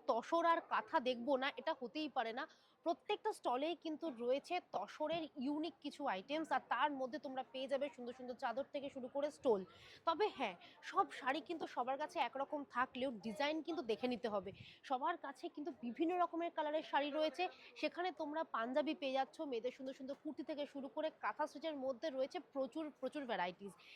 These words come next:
এছাড়াও রয়েছে ব্যাঙ্গালোর সিল্ক থেকে শুরু করে সেমি সিল্ক, আরও অনেক কিছু। বিশ নম্বর স্টলে ঢুকেই একদম প্রথমেই তোমাদের চোখে যে স্টলটা পড়বে সেই স্টলেই এখন আমি দাঁড়িয়ে রয়েছি। এখানে তোমরা তসরের মধ্যে কাঁথা স্টিচের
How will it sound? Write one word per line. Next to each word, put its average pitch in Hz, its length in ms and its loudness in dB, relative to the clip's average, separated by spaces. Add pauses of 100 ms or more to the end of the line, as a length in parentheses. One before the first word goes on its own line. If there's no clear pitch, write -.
(120)
এছাড়াও 285 460 4
রয়েছে 294 300 0
ব্যাঙ্গালোর 233 400 2
সিল্ক 320 380 -2
থেকে 294 200 -2
শুরু 277 220 -6
করে 302 240 0
সেমি 269 320 0
সিল্ক, 330 280 -2
আরও 302 340 2
অনেক 247 320 2
কিছু। 202 320 -8 (1120)
বিশ - 260 2
নম্বর 370 260 2
স্টলে 294 360 4
ঢুকেই 254 440 -2 (380)
একদম 311 520 0 (100)
প্রথমেই 349 360 0
তোমাদের 320 400 -2
চোখে 262 420 -2 (120)
যে 320 120 0
স্টলটা 247 340 0
পড়বে 294 380 -4
সেই 294 220 -4
স্টলেই 285 320 2
এখন 302 220 -2
আমি 294 140 -4
দাঁড়িয়ে 254 340 2
রয়েছি। 262 360 0 (300)
এখানে 392 340 -2
তোমরা 349 360 -2
তসরের 311 420 -2
মধ্যে 339 280 -2 (100)
কাঁথা 262 300 -2
স্টিচের 320 260 -6